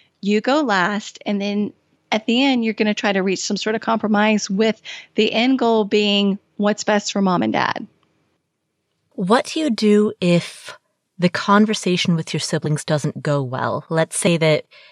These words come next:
Speaker 2: you have one sibling who is domineering or tries to steamroll the conversation, or perhaps you have a, a different sibling who is just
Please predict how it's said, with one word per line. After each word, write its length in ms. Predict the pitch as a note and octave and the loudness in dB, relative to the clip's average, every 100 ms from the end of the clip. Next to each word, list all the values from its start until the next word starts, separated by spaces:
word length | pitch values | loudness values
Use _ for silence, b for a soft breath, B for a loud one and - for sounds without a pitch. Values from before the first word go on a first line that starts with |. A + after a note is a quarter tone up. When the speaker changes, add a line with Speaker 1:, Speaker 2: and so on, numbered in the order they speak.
| b | b
Speaker 2:
you 140 | - E3 | 0 2
have 260 | E3 D#3 | 2 0
one 360 | D3 D3 F3+ F3+ | -4 2 4 4
sibling 520 | - F#3 E3+ D#3+ D#3+ | 2 0 0 0 -2
who 420 | D3+ D#3+ D3 D3 | -4 -2 -2 -2
is 560 | D3 C#3 C3+ C3 B2+ - b b b b _ D#3 | -2 -2 -2 -2 -6 -10 b b b b _ -10
domineering 640 | B2+ C#3 C#3+ G3 A3+ G#3+ G3+ | 0 2 4 4 4 4 4
or 160 | D#3 | 2
tries 320 | C3 D#3 C#3 | 0 0 0
to 80 | - | -2
steamroll 520 | C3+ - G3+ G3 F#3 | -6 -2 2 4 4
the 100 | F#3 | 0
conversation, 840 | F3+ F3+ F3 E3+ E3+ E3 - E3+ E3 - | -2 0 -2 -2 -4 -4 -4 -2 -2 -2
or 80 | |
perhaps 380 | D3 D#3+ D#3 - | -2 -2 -4 -4
you 80 | D#3+ | -6
have 140 | C#3+ | -4
a, 100 | C#3 - | -4 -4
a 100 | - | -6
different 380 | C3+ E3+ - E3+ | -4 -2 -2 -4
sibling 460 | - E3 D3+ D#3 D#3 | -2 -4 -2 -4 -4
who 500 | D3 D3+ C#3+ C#3 C#3 B B B _ | -2 0 0 0 -4 B B B _
is 400 | D3+ D3+ - - - | 0 0 0 -6 -6
just 260 | - C#3 | -4 -4